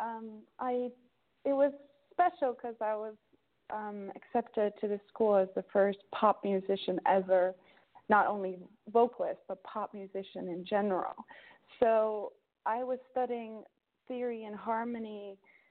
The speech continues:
with the classical people, but they kinda had to specifically make some adjustments for me so I could learn, like, jazz, pop composition more. So it was kind of a,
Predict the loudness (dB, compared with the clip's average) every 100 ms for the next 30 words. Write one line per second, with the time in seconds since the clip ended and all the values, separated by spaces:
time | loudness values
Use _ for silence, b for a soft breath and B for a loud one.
0 | b -4 2 2 2 -2 4 4 4 -2
1 | -10 -8 -10 -6 -4 -4 -6 -8 -6 -2
2 | -2 -2 -2 -2 -4 2 6 6 6 2
3 | B B B B _ _ _ _ _ _
4 | _ _ _ _ 0 0 2 0 2 -2
5 | -4 -4 -2 -2 -4 -8 -12 _ -10 -6
6 | -2 -2 -4 -10 _ -20 _ _ _ -18
7 | -2 0 0 0 0 0 -2 -10 -6 -6
8 | -6 -6 -4 -4 -6 -4 -2 -2 -4 -4
9 | -4 -2 -4 -6 -10 _ 2 4 4 2
10 | 0 -2 -4 -12 -2 0 0 -2 -4 -4
11 | -2 -4 -4 -6 -4 -2 2 4 2 -2
12 | -6 B B B B -10 0 4 4 0
13 | -2 0 2 2 2